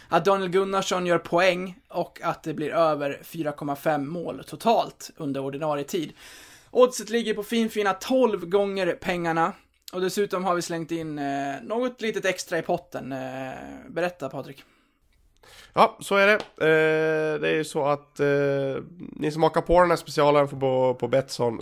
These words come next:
Speaker 2: och, eh, lägga ett spel för hundratio kronor. Kommer ha chansen att vinna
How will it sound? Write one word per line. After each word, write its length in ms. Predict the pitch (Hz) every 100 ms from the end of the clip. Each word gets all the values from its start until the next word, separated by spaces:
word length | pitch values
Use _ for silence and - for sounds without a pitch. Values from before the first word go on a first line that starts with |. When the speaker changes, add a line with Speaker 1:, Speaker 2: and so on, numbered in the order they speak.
| -
Speaker 2:
och, 380 | - 113 _ -
eh, 380 | 117 110 107 107
lägga 380 | - 127 135 120
ett 100 | 117
spel 240 | - 120 120
för 300 | - 113 110
hundratio 720 | - 147 151 156 190 190 220 175
kronor. 460 | 170 175 196 131 - _ _ _ _ _ _ _ _ _ _
Kommer 240 | 131 123
ha 60 | 117
chansen 360 | 131 131 110
att 100 | 110
vinna 440 | 117 123 156 160